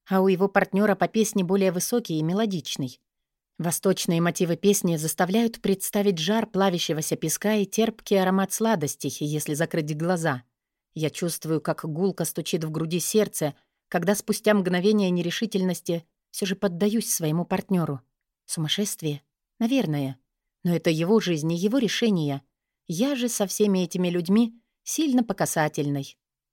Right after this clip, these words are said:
Неужто всегда правильная Нина Руденко не может позволить себе самую малость хулиганства, тем более что вся ответственность сейчас не на мне?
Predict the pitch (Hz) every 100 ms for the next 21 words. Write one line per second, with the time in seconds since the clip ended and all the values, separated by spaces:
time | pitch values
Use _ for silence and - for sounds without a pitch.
0 | - 180 196 240 - 233 - 226 220 214
1 | - 202 196 196 180 165 175 220 190 165
2 | 165 233 233 208 196 _ _ - 269 339
3 | 190 - - 165 185 170 - 175 180 -
4 | 262 269 269 277 160 - - 196 175 170
5 | 269 254 - 156 - _ _ _ - 175
6 | 143 151 160 - - 160 151 151 175 -
7 | 247 240 - - - - 156 135 165 202
8 | 269 247 165 139